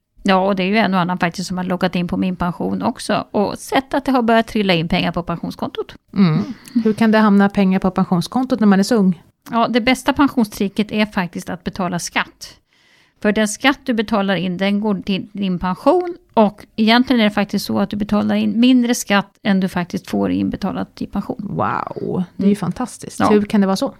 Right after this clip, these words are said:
Speaker 1: Ja, för att få ett orange kuvert, vilket ju är naturligtvis den maximala vuxenpoängen här,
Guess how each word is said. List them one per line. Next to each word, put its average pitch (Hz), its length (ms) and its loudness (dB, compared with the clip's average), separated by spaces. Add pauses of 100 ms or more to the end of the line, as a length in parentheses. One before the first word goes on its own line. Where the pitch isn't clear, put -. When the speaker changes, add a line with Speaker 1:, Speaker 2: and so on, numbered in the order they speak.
(280)
Speaker 1:
Ja, 247 360 2
för 247 120 -8
att 247 280 -2
få 233 420 -4 (280)
ett 233 180 -6
orange 233 380 -2
kuvert, 220 420 0
vilket 196 360 -6
ju 185 80 2
är 190 80 2
naturligtvis 190 380 -2
den 196 160 2
maximala 185 560 0
vuxenpoängen 196 640 0
här, - 180 -2